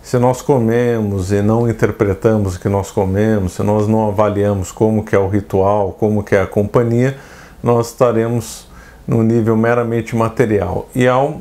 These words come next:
colocar símbolos nas coisas, ou melhor, extrair símbolos das coisas, aí sim nós nos projetamos além do mundo material e nos elevamos espiritualmente.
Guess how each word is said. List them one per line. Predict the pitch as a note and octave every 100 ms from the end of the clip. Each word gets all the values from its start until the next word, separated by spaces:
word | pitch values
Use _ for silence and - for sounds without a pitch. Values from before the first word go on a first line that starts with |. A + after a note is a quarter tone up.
| -
colocar | A#2+ A2+ - A2+ F#2+
símbolos | - C#3+ C3 G#2+ G2+ G2
nas | G2+ -
coisas, | A#2+ G#2+
ou | G2+
melhor, | G2 F2 -
extrair | B2 A#2+ - A2 G#2 F#2+
símbolos | - B2 A2+ F#2 F2+
das | F2 F#2 -
coisas, | A#2+ C3+ C#3 D#3 - - - - - -
aí | A2+ A#2 A#2
sim | - B2
nós | B2 A#2+
nos | A2+ A2
projetamos | - B2+ A#2+ A#2 G#2+ A2+ A2 A2+ A#2
além | G#2+ G#2 A#2+
do | G#2+ G#2
mundo | G2+ G2+ G#2
material | G#2+ A2 G#2+ A2+ A#2+
e |
nos | A#2 A2+
elevamos | A#2 A2+ G2 G2+ G2+ -
espiritualmente. | - G#2 G#2 A#2 G#2 G2 - - -